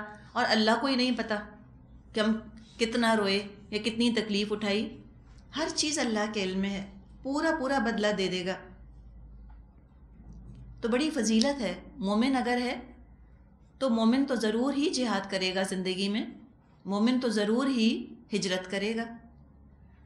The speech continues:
तो मोमिन होने के साथ साथ मुजाहिद और मुहाजिर होना बहुत ज़रूरी है। ये तीन मीम साथ चलने चाहिए, मोमिन हो, फिर मुजाहिद भी हो और मुहाजिर भी हो,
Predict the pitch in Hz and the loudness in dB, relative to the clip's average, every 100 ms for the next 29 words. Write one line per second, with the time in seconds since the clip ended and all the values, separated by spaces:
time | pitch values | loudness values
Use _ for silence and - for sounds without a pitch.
0 | - - - - - - - - - - | -20 -20 -20 -20 -20 -20 -20 -20 -20 -12
1 | - 277 226 226 294 269 240 240 247 254 | -4 2 6 6 6 4 2 2 0 0
2 | 226 226 262 269 - 185 196 180 240 285 | 0 0 -2 -4 -4 -2 0 2 2 -2
3 | - 202 190 185 180 175 254 240 226 254 | -2 -2 -2 -2 -2 0 0 0 0 0
4 | 196 175 175 170 175 175 175 180 196 247 | -2 -2 -2 -4 -2 -2 -2 -4 -4 0
5 | 269 262 208 208 247 294 220 185 - 175 | 2 4 4 4 2 0 -2 -4 -4 -6
6 | 175 185 190 180 180 - - - - - | -4 -4 -4 -4 -8 -10 -20 -20 -20 -20
7 | - - - - 202 226 277 285 294 381 | -20 -20 -12 -2 4 6 6 4 2 -2
8 | - 226 185 185 180 220 220 247 254 285 | -2 0 2 2 2 2 0 -2 -2 -2
9 | - 214 196 202 175 180 180 180 185 | -2 -2 -2 -2 -2 -2 -4 -4 -8